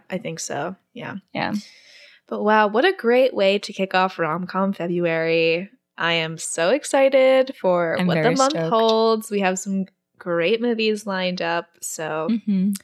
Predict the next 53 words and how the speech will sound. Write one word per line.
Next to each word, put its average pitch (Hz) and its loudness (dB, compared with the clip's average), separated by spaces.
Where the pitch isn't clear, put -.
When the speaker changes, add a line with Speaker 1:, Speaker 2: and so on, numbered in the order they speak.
Speaker 1:
you're 180 -4
definitely 175 -2
gonna 180 -2
wanna 175 -4
stay 170 -8
tuned. 175 -6
And 208 0
if 208 -2
you 220 0
want 247 0
to, 294 0
you 294 2
know, 190 0
see - -6
what 214 -4
movie 262 -2
we're 240 2
doing 202 0
before 170 -6
the 180 -4
episode 226 -4
comes 196 -4
out, 180 0
where 190 0
can 220 -4
you 226 2
do 202 -2
that? 247 2
Oh 214 -4
my 269 -2
God, 311 0
on 214 0
our 285 0
Instagram. 240 0
It's 196 -8
Movies 202 -2
That 269 -2
Raised 277 0
Us. 220 2
You 196 -10
can 196 -4
also 185 0
follow 185 0
us 190 0
on 180 -6
Twitter 220 0
at 190 0
M 185 -2
T 185 -4
R 175 2
U 175 -4
underscore 180 -4
pod. 180 -4